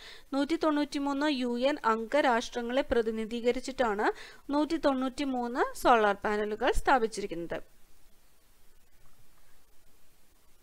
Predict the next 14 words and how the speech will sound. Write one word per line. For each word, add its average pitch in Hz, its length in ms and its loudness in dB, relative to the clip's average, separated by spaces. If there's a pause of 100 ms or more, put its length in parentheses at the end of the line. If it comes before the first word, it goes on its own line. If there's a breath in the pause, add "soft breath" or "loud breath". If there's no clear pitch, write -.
(880 soft breath)
ഗാന്ധി 240 400 4
സോളാർ 233 380 2
പാർക്ക് 214 480 2
സ്ഥിതി 233 240 0
ചെയ്യുന്നത് 220 440 0
ന്യൂയോർക്കിലാണ്. 208 920 2 (500 loud breath)
യു 247 200 2
എൻ 254 220 2
ആസ്ഥാന 233 420 0
മന്ദിരത്തിന്റെ 214 840 0
മേൽക്കുരയിലാണ് 233 840 0
ഇത് 208 140 -4
സ്ഥിതി 208 260 -6
ചെയ്യുന്നത്. 202 540 -2